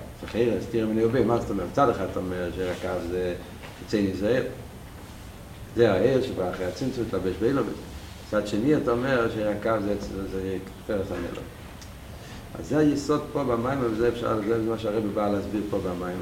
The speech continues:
ונגיע לעניין של הקו. זה העניין הזה שאומרים בקו, שני ההופכים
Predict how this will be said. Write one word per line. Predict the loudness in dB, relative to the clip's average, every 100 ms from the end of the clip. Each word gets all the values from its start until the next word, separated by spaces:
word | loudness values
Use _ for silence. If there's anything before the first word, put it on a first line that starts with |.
| -4
ונגיע | -4 -2
לעניין | -2 -2 -4 -6
של |
הקו. | -8 -8 -8 -8 -8 -12 -12 -10 -8 -8 -10 -12 -10 -8 2
זה | 6
העניין | 6 6 4 4
הזה | 2 4 2
שאומרים | 2 0 2
בקו, | 0 0 -2 -2 -4 -8 -2
שני | 2
ההופכים | 4 6 4 4 0